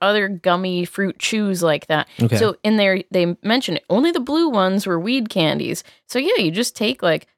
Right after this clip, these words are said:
Speaker 1: three to five of those, drop 'em in a bucket that has a bunch of fruit chews, and mix it up.
Speaker 2: Mm-hmm.
Speaker 1: It, it does seem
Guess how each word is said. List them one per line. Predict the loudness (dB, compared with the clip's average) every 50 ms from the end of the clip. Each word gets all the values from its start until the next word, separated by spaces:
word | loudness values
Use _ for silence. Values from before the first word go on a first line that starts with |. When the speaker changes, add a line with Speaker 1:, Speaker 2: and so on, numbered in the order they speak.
| _ _
Speaker 1:
three | _ -16 -10 -6 -2 -2 0 0 0
to | 0 0
five | 0 0 2 2 2 0
of | 0 2
those, | 2 2 2 2 0
drop | -2 -2 0 2 2 2 2 0
'em | 0 0 2
in | 2 2 2
a | 2
bucket | 0 -2 -2 0 0 0 0 0 0 0 2 0
that | 0 0
has | 2 0
a | 0 2
bunch | 2 0 0 0 0
of | 0 0
fruit | 0 -2 -4 -6 -4
chews, | -4 -2 0 0 0 0
and | 0 0 0
mix | 0 0 0 -2 -2
it | -2
up. | -2 -2 -4 -6 _ -12 -20 -20 _ _ _ _ _ _ _ _ -2 0
Speaker 2:
Mm-hmm. | 2 2 4 4 2 2 2 0 -2 _ _ _ _ -12
Speaker 1:
It, | -8 -2 0
it | 2 2 2 0
does | 2 2 0 0 0
seem | -2 -2 0 2 2 2 0 -2 -6